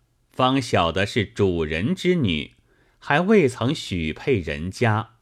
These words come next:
讲声道：“她是个仕宦人家，我是个商贾，又是外乡，虽是未许下丈夫，料不是我想得着的。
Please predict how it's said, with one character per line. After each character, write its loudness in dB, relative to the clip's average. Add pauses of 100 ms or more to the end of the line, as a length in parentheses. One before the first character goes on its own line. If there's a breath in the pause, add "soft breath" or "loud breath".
(600)
讲 -4
声 -2
道 -4 (800)
：“她 -6
是 -4
个 0
仕 -2
宦 2
人 -4
家， -4 (500)
我 4
是 -4
个 2
商 0
贾， 0 (320)
又 -2
是 -2
外 2
乡， -4 (720)
虽 6
是 0
未 4
许 -2
下 0
丈 0
夫， -4 (360)
料 2
不 -2
是 0
我 2
想 -2
得 -2
着 2
的。 -4